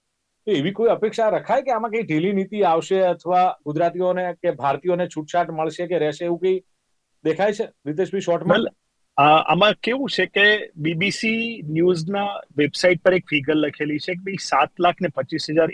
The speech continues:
Speaker 2: ઇન્ડિયન્સ, અ, ત્યાં ઇલીગલી અથવા તો અનડોક્યુમેન્ટ કન્ડિશનમાં રહે છે, બે હજાર બાવીસના રિપોર્ટ પ્રમાણે, રાઈટ?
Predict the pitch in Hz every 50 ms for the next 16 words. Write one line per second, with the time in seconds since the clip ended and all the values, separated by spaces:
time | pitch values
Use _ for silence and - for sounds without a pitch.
0 | - 165 139 143 143 151 175 175 170 151 - - - - - _ _ _ _ _
1 | _ _ _ _ _ - 127 131 135 139 139 139 135 - 147 147 151 151 151 151
2 | 151 151 139 143 160 156 156 156 143 - - 151 139 151 147 143 - - 147 151
3 | 151 151 139 - - 151 147 147 143 135 - 139 135 135 127 - 147 143 143 139
4 | 127 127 127 120 - 147 - 143 156 151 147 165 156 - 139 135 135 147 143 -
5 | - 135 131 131 123 - - 127 120 - - 123 117 117 113 117 113 107 113 -
6 | 135 160 180